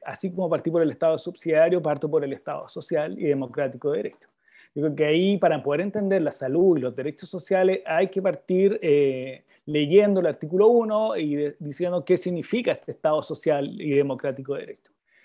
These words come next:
Y esto es bien relevante porque, ¿por qué lo hago en la comparación? Porque si nosotros leemos la Constitución vigente, está el derecho a la protección de la salud y tiene varios enumer-,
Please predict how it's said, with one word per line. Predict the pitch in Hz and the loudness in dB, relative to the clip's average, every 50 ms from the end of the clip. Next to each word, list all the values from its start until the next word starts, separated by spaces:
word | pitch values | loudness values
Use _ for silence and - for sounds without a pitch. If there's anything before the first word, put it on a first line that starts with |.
| _ _ _ - | _ _ _ 0
Y | 190 | 2
esto | 190 - 214 | 4 4 4
es | 202 | 6
bien | 190 233 240 240 | 6 6 6 6
relevante | 240 233 226 233 240 269 262 - - 160 | 6 6 6 6 6 6 4 2 0 -2
porque, | 165 151 - - 160 160 165 - _ _ _ | -2 -2 0 2 2 2 0 -2 _ _ _
¿por | - 170 - | -10 -10 -10
qué | - - 220 233 | -2 4 6 6
lo | 233 240 226 | 8 8 6
hago | 233 233 240 | 6 6 4
en | 226 | 4
la | 208 185 | 2 2
comparación? | 180 156 135 147 143 143 - - 240 208 147 | 0 -2 -2 -2 -4 -2 -2 -2 -2 -2 -4
Porque | - 131 131 139 | -6 -8 -8 -8
si | - 151 | -6 -6
nosotros | 143 135 - 196 196 - 220 | -8 -6 -6 -4 -2 -2 0
leemos | 226 214 208 208 214 220 214 | 2 2 2 2 0 0 0
la | 196 180 | 0 0
Constitución | 165 147 135 127 123 - - 160 185 | -2 -4 -6 -10 -8 -6 -6 -4 -4
vigente, | 185 190 - - 214 208 - - | -6 -4 0 0 0 2 0 -4
está | 151 - - - | -6 -4 -2 -2
el | 370 254 | 0 2
derecho | 185 160 139 - 165 | 0 0 0 -2 -2
a | |
la | 143 | -2
protección | 131 147 143 147 - - 160 151 | -2 -2 -4 -6 -8 -8 -6 -6
de | 139 131 | -6 -6
la | 131 | -6
salud | - - 143 156 165 196 | -4 -2 2 2 2 2
y | 202 | 2
tiene | 160 - 196 208 196 | 2 0 0 0 0
varios | 185 185 202 226 220 214 202 | -2 -2 -4 -4 -4 -4 -4
enumer-, | 202 196 196 208 226 - | -4 -4 -4 -6 -6 -8